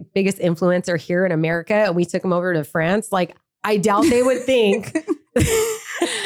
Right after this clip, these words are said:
Speaker 2: They're gonna
Speaker 1: that
Speaker 2: be
Speaker 1: the
Speaker 2: like, "Who are these people?"
Speaker 1: Yeah, like, what is going on right, right now, right?
Speaker 2: Yeah.
Speaker 1: Because their idea of beauty is so different. Like,
Speaker 2: Mm-hmm.
Speaker 1: France has,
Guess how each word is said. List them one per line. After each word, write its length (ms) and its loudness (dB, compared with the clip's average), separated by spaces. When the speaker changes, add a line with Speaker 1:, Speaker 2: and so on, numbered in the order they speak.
Speaker 2:
They're 80 2
gonna 120 4
Speaker 1:
that 40 4
Speaker 2:
be 80 4
Speaker 1:
the 60 2
Speaker 2:
like, 420 -2
"Who 240 2
are 40 2
these 180 4
people?" 300 2
Speaker 1:
Yeah, 280 2
like, 200 2
what 360 0
is 140 2
going 280 2
on 360 2
right, 300 0
right 240 0
now, 220 0
right? 140 2
Speaker 2:
Yeah. 120 0
Speaker 1:
Because 300 -2
their 280 0
idea 440 0
of 120 -2
beauty 320 -2
is 120 -2
so 160 0
different. 500 -4
Like, 120 4
Speaker 2:
Mm-hmm. 80 6
Speaker 1:
France 260 0
has, 300 -2